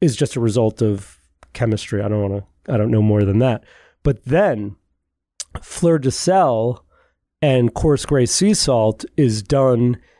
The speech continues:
in these outdoor kind of, uh, little flat areas where they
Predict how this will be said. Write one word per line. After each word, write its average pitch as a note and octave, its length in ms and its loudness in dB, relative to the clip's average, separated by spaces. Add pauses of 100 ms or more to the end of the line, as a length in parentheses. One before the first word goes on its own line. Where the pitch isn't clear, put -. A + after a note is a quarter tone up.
(200)
in C3 200 2
these A#2+ 520 2 (200)
outdoor C#3 840 2 (500)
kind C3+ 260 0
of, G#2 260 -6 (540)
uh, C#3 440 2
little C#3 260 2
flat - 600 -2
areas C3+ 640 2
where A#2+ 260 2
they A2+ 440 2